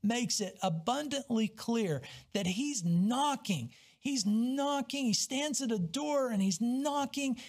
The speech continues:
And he says, he says, "If you hear my voice, open that door, come in, because I am so willing, so wanting to forgive you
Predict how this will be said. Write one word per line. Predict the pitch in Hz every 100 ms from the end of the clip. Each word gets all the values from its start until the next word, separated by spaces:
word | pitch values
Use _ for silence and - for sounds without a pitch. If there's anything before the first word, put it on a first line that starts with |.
| -
And | -
he | 226
says, | - 233 196 -
he | 220 226 240
says, | 226 247
"If | 214
you | 240 226
hear | 294 349 359
my | 302 277
voice, | 196 294 330 285 139 - -
open | 320 330 294 247
that | 240 220 175 160
door, | 262 330 277
come | - 226 214 196 -
in, | 339 359 262 139 139 - _ _
because | 226 247 233 -
I | 247 277
am | 254 214
so | - 277 302
willing, | 254 262 277 208 143 131
so | - - 262 320 339 302
wanting | 233 214 277 311 294 208 165 151
to | 160 220 190 185 - - _ _ _ _ _
forgive | 185 170 180 175 127
you | 101